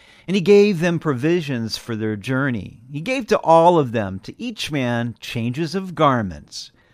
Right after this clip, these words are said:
But to Benjamin he gave three hundred pieces of silver and five changes of garments. And he sent to his father these things,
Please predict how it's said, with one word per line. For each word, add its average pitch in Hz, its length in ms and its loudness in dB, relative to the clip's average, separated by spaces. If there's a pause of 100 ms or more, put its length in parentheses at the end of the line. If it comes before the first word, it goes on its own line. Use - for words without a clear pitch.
(220)
But 139 180 -2
to - 140 -8
Benjamin 127 800 -4 (400)
he 180 120 -4
gave 135 300 -2
three 240 420 -4
hundred 151 680 -2
pieces 170 560 -8
of 98 160 -12
silver 123 640 0 (340)
and 156 280 0
five 196 640 0
changes 131 600 -2
of 139 160 -6
garments. 101 680 -4 (540)
And 202 100 -4
he 240 120 -2
sent 262 460 -6
to 233 120 -6
his 190 180 0
father 113 460 0
these 143 320 -8
things, 95 480 -14